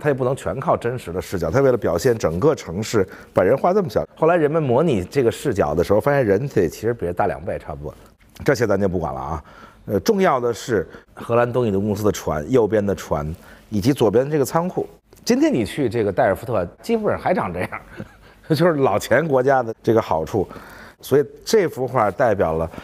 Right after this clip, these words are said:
全盛时代的荷兰东印度公司的这个美好的其中的一个场景，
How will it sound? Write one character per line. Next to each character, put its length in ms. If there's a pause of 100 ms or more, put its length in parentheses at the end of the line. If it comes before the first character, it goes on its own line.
(220)
全 240
盛 240
时 220
代 180
的 80
荷 160
兰 160
东 120
印 80
度 80
公 200
司 160
的 140
这 160
个 60
美 260
好 280
的 160 (460)
其 160
中 200
的 80
一 160
个 100
场 320
景， 240